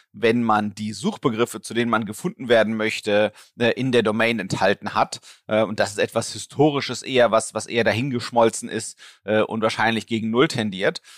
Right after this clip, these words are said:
Ähm, und was eben viel wichtiger ist, ist, dass die Suchmaschine feststellen kann, dass dein Unternehmen gesucht wird.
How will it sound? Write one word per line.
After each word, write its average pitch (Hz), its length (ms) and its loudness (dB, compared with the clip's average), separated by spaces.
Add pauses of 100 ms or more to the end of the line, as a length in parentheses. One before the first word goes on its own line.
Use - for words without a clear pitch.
(280)
Ähm, 117 320 0
und 117 280 -6
was - 180 0
eben 123 180 -8
viel 151 240 -4
wichtiger 131 460 2
ist, - 340 0
ist, - 220 -8
dass 123 100 -4
die 117 100 -8
Suchmaschine 131 680 0
feststellen 131 720 0
kann, 113 340 0 (300)
dass 113 240 0
dein 131 220 2
Unternehmen 123 680 -2
gesucht 127 460 -8
wird. 240 280 -2